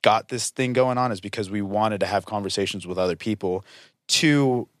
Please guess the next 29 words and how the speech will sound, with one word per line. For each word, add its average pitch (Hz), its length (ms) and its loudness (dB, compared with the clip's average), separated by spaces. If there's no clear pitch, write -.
have 131 300 4
listeners 110 640 0
hear 123 520 2
things 104 600 -2
that, 101 220 0
like, 95 300 0
of 123 140 2
normal 143 380 2
everyday 123 400 2
life, 107 360 0
you 104 60 -6
know, 110 200 -2
like, 101 260 2
y-, 123 160 -4
you're 143 180 0
a - 20 -2
pretty 151 320 0
average 117 420 2
person, 151 460 0
right? 120 240 4
You're 127 100 -4
just 139 180 -2
an 120 100 4
everyday 113 640 2
person. 123 440 -2
We're 110 120 2
just 113 160 -4
everyday 107 460 0
people. 107 500 -2